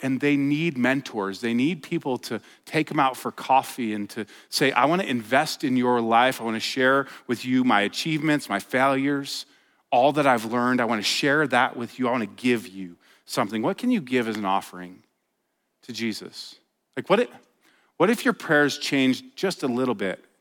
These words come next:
and you were like, I'm not just gonna give him a laundry list this week. Instead, I'm gonna sit in his presence for a while and I'm gonna ask this question. "Jesus, what do you want?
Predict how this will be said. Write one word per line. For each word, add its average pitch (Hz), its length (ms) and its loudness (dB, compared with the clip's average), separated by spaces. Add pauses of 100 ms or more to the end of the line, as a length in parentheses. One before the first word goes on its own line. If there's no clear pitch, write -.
and 107 80 -8
you 110 100 -4
were 110 80 -2
like, 101 300 0 (720)
I'm 120 100 0
not 143 240 2
just - 200 -4
gonna 143 140 4
give 120 160 0
him 117 40 -2
a 104 80 -2
laundry 104 380 -2
list 127 260 -4
this - 180 -12
week. 139 360 -6 (260)
Instead, 127 440 -2 (440)
I'm 127 80 -4
gonna 151 140 2
sit 160 360 -2
in 147 100 4
his 110 160 -2
presence 110 420 -4
for - 160 -6
a 101 40 -2
while 104 260 2
and 101 100 -2
I'm 104 80 -4
gonna 104 120 -2
ask 98 220 -2
this 110 160 -8
question. 92 420 -14 (640)
"Jesus, 226 380 -6
what 330 60 -2
do 339 100 0
you 123 220 2
want? - 440 -10